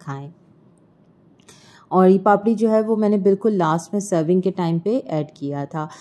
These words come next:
अच्छा, मेरी, अ, जो है वो बिरयानी रेडी हो गई थी। मैंने बस चावल बॉयल किया और उसके ऊपर उसकी तह लगा दी थी। थोड़ा सा जो बिरयानी मसाला है वो मैंने बचा के रखा था और वो मैंने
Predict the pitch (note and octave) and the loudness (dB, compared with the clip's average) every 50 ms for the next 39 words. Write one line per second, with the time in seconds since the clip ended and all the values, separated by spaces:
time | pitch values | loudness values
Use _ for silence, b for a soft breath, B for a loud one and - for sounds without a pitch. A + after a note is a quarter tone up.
0 | B B B - G3 G3 A3 G#3+ G#3 G3+ G3 F#3 G3 G#3+ G#3+ G#3+ G3+ - E3+ F3+ | B B B -6 -4 0 0 2 2 4 4 4 2 2 2 2 2 2 2 2
1 | F3 E3+ E3 E3 D#3+ D#3 D#3 D#3 D#3 D3+ - - - - - F#3 F#3 F3 F3 F3 | 2 2 0 -2 -2 -4 -4 -6 -6 -8 -10 -14 -18 -8 -4 -2 -2 0 0 0
2 | F3 E3 E3+ F3 E3+ D#3 F3 C#3+ D#3+ D#3+ D#3 E3 F3+ F3+ E3+ D#3+ D3 D3+ G#3 A3+ | 0 2 0 0 0 0 -2 -2 -2 -2 0 0 2 2 2 0 0 0 0 0
3 | A3+ G#3 F#3+ G3 F#3 F#3 F#3 - G#3 G3 F#3+ E3+ D#3+ D3 D3 D#3+ D#3+ - - D#3 | 0 0 2 2 0 0 0 -2 -2 0 0 0 0 -2 -4 -6 -6 -6 -6 -4
4 | D3+ D3+ F3 F#3 E3+ F3+ F#3+ F3 F3+ F3+ F3 - F#3+ F#3+ F#3+ F#3+ - - D#3+ D#3+ | -2 0 0 0 2 2 0 0 0 -2 -2 -4 -2 -2 -2 -2 -4 -4 -6 -4
5 | D3 D3+ D3+ - - D3+ D3 - D3+ D3+ D3+ - D3 C#3 - D3+ D#3+ E3+ F#3 G3 | -4 -6 -6 -8 -8 -10 -8 -6 -6 -8 -6 -8 -10 -8 -6 -4 -2 -2 0 -2
6 | F#3 F#3 F3+ E3+ E3+ E3 F3+ F3+ F3+ - A#3 C4+ B B B B B B B _ | -2 -2 -2 -2 -2 -2 -2 -4 -4 -4 -6 -6 B B B B B B B _
7 | - A#3 A3+ A#3 A#3+ B3 A#3+ B3+ A3+ A3+ A3+ - - - - _ _ _ _ _ | 2 4 6 6 4 2 0 0 0 0 -2 -4 -8 -18 -20 _ _ _ _ _
8 | _ _ _ _ _ - - F#3 F3+ F3 E3 F#3 E3+ E3 F3 E3+ F3 F3+ F#3 F#3 | _ _ _ _ _ -2 2 2 2 4 2 2 0 2 2 2 2 2 2 2
9 | F3 E3+ - - E3 D#3 D3+ D#3+ E3+ F3+ F#3 G3+ G3 F#3+ F#3 F3 E3 D#3 D3+ D3+ | 2 0 -2 -4 -4 -4 -2 -2 -2 -2 -2 -2 -2 0 0 -2 -2 -2 -4 -4
10 | F3 D#3 D3+ D#3 D#3 - E3+ D3 D#3+ F3 F3 A3 G#3 G3+ F#3 - - G3 F3 E3+ | -4 -4 -4 -6 -4 -4 -2 -2 -2 -2 -2 -2 -2 -2 -4 -4 -4 -4 -4 -2
11 | E3+ F#3+ F#3+ G#3+ C4 B B B B B B B - - F3 F3 F3 D#3 F3 G3 | -2 -4 -4 -4 -6 B B B B B B B 0 2 2 4 4 2 2 2
12 | F#3+ F#3 F3 F3 F#3 | 2 2 2 0 0